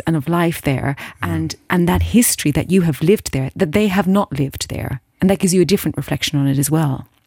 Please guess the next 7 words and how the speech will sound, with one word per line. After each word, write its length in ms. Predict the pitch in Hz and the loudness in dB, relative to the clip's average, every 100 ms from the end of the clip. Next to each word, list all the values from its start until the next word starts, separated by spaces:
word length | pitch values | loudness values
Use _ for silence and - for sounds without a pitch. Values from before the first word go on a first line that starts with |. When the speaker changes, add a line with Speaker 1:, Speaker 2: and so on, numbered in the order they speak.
| _ - - | _ -10 -2
Speaker 2:
I 80 | |
suppose 320 | 101 80 85 80 | -2 0 -2 -2
that's 160 | 92 | -2
true. 320 | - 110 110 80 - _ _ _ _ _ | -2 -2 -4 -8 -18 _ _ _ _ _
Yeah. 220 | 101 95 80 _ - - - - - - _ _ - | -2 -2 -4 _ -20 -20 -18 -18 -20 -20 _ _ -4
And, 500 | 90 90 90 82 95 | 0 2 2 0 0
um, 560 | 90 85 82 82 85 | 0 0 0 0 -2